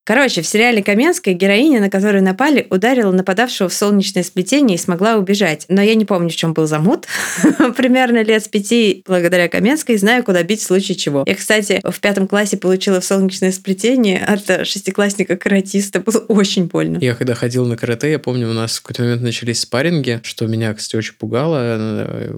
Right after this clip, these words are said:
Speaker 2: не нравилось мне это. Но я помню, как одному парню ударили в солнечное сплетение, он прям задыхался, его тренер поднимал ему руки, чтобы расправить обратно лёгкие.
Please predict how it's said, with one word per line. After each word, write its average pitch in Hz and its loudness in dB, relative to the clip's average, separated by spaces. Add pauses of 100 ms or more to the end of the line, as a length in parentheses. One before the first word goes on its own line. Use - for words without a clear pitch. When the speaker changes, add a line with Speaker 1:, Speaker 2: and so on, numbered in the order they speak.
Speaker 2:
не 110 -6
нравилось 104 -4
мне 117 -6
это. - -10
Но 120 -2
я 117 0
помню, 127 -2
как - -4
одному 120 -2
парню 123 -2
ударили 110 0 (120)
в 110 -4
солнечное 113 -4
сплетение, 127 -2
он 117 -2
прям 113 -4
задыхался, 120 -2
его 110 0
тренер 120 -2
поднимал 113 -2
ему 110 -4
руки, 127 -4
чтобы 113 -8
расправить 117 -4
обратно 113 -4
лёгкие. 120 -6